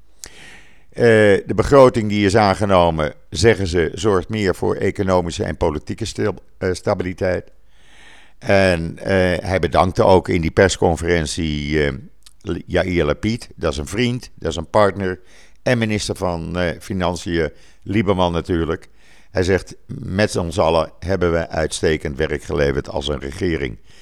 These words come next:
De overheid is stabiel, geloof niet al die berichten in de media. Het gaat, wij zijn aan het werk en het gaat gewoon goed."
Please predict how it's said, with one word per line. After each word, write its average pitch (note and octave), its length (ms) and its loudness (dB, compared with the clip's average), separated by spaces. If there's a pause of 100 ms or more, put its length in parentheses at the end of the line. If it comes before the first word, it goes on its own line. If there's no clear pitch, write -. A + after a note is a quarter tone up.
(280)
De - 100 -4
overheid A#2 500 6
is G2+ 100 -2
stabiel, F#2 600 0
geloof A2+ 400 6
niet G#2+ 160 0
al F#2+ 120 8
die F2 100 -4
berichten F2 460 -2
in E2+ 140 -2
de D2+ 80 -2
media. D2 580 2 (380)
Het F2+ 200 -4
gaat, F2 400 2
wij F#2+ 260 6
zijn F2+ 260 2
aan D#2+ 100 2
het C#2 120 -2
werk D2 500 0
en F2+ 160 -2
het D#2+ 120 -4
gaat D2+ 380 -4 (100)
gewoon C2+ 580 -4 (120)
goed." - 400 -2